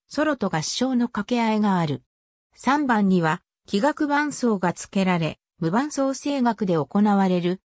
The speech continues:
正教会の法神礼で使用される機会はない。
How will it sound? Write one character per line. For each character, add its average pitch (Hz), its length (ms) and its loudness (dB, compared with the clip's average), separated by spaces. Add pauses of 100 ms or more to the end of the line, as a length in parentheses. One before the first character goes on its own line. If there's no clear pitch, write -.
(140)
正 277 260 0
教 302 240 -2
会 208 280 0
の 156 100 0
法 185 220 0
神 285 300 -2
礼 214 200 2
で 160 100 0
使 156 180 -4
用 226 180 0
さ 240 160 -4
れ 233 100 2
る 214 100 0
機 - 160 -18
会 220 240 0
は 147 140 -2
な 147 160 -2
い。 - 140 -8